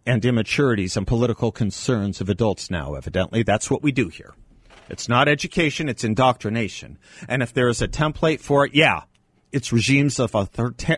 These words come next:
authoritarianism and tyranny, from China to the U S S R to Cuba to a lot of other sewer countries, which I thought, silly me, was what the purpose of lesson plans like this were designed to not only avoid, but condemn so that it is not repeated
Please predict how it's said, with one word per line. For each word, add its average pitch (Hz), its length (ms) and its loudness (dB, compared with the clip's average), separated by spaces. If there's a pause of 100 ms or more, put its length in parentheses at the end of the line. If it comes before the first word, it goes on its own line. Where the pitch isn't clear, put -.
authoritarianism 135 1120 0
and 104 140 -4
tyranny, 101 400 0
from 98 240 -8
China 151 480 2 (320)
to - 80 -8
the 95 120 -4
U 107 180 4
S 110 180 0
S 92 220 -4
R 143 320 4 (260)
to 107 100 -8
Cuba 143 520 2 (260)
to 107 160 -2
a - 20 0
lot 127 220 4
of 135 80 0
other 117 220 2
sewer 139 400 2
countries, 117 520 -4
which 101 200 -4
I 107 80 0
thought, 131 340 2
silly 214 380 2
me, 151 360 4 (520)
was - 180 -2
what 143 160 2
the 135 60 -2
purpose 175 420 0
of 113 140 -2
lesson 151 340 2
plans 135 320 0
like 120 200 0
this 135 260 0 (260)
were 120 100 2
designed 131 440 2
to 143 80 0
not 127 200 4
only 120 300 2
avoid, 165 480 4 (260)
but - 140 -2
condemn 120 580 2 (140)
so - 220 -2
that 120 160 0
it 117 120 -2
is 117 220 -2
not 127 260 2
repeated 139 640 2